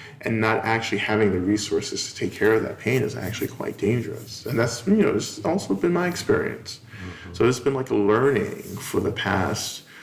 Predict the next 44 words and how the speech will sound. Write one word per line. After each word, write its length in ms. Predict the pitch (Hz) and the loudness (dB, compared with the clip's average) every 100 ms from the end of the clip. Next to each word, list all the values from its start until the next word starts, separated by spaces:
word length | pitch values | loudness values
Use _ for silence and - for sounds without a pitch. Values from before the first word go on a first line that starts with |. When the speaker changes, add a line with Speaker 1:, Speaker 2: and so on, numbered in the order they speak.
| - - - | -20 -6 0
Speaker 1:
I 60 | |
guess, 200 | 185 247 | 2 2
fifteen 500 | - 127 127 127 120 | 0 0 2 0 2
years 340 | 107 127 196 135 | 4 4 4 2
or 80 | |
so, 600 | 95 - - - - 110 113 - | 0 -4 -6 -6 -8 -10 -14 -6
you 140 | - 110 | 0 0
know, 80 | 101 | 0
particularly 600 | - - 123 131 143 113 | -2 -2 0 4 4 4
with 140 | - | 2
the 60 | - | 0
help 340 | - 110 107 | 0 0 2
of, 240 | 95 104 101 | 2 2 2
like, 180 | 98 - | -2 -2
meditation, 920 | 90 98 - - - 107 - - 60 - - - - - - - | 0 0 0 0 2 0 0 -2 -8 -14 -18 -16 -16 -18 -20 -8
you 100 | 90 | -4
know, 120 | 95 | -2
loving 260 | 113 104 107 | 0 2 2
kindness 420 | - 101 101 101 | 2 4 4 4
practices, 1300 | - - 101 - - - 69 78 69 67 - - - - - | 0 -4 -4 -4 -2 2 4 4 2 0 -4 -10 -12 -10 -2
you 100 | 98 | 0
know, 80 | 98 | 0
in 100 | 98 | -2
particular, 680 | - - 98 - 127 - | -2 2 2 4 2 2
is, 160 | 101 - | -2 -4
like, 140 | - - - | -8 -8 -6
kinda 440 | - 123 165 151 - - - | -2 0 2 0 -4 -14 -6
trying 200 | - 175 | -2 2
to 80 | 147 | 2
restore 540 | 98 - - 123 151 | 2 -2 2 4 6
my 160 | 110 - | 2 0
empathy 600 | 131 - - - - - - - - - 90 90 | -2 -2 -2 0 -2 -4 -12 -20 -20 -18 -16 -8
with 160 | 107 101 | -4 0
myself. 360 | 101 - 156 | 0 -2 -2
And 80 | - | -2
I 20 | |
still 300 | - - 202 | -4 2 2
have 200 | 220 107 | 4 2
a 40 | 95 | 2
lot 200 | 85 87 | 0 -2
of 140 | 65 | -2
work 240 | - - - - - - - | -4 -6 -10 -16 -20 -20 -4
to 140 | - 98 | 2 2
do. 340 | 90 - | 2 0